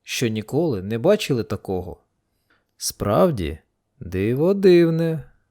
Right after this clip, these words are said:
промовив молодик замислено, явно не усвідомлюючи як слід, що він каже.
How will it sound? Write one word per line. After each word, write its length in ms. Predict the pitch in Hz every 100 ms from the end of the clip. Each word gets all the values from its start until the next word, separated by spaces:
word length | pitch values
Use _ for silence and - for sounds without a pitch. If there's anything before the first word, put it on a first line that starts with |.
| _ _
промовив 520 | - 107 123 127 123 123
молодик 560 | 123 123 120 185 180
замислено, 800 | 160 175 151 117 - 80 69 65 _ _ _ _ -
явно 440 | 98 127 147 139
не 140 | 139
усвідомлюючи 1000 | 147 143 - 143 160 170 98 80 - 85
як 140 | 80 -
слід, 380 | 82 69 - _ _
що 300 | - 95 92
він 160 | 92
каже. 460 | 92 90 82 76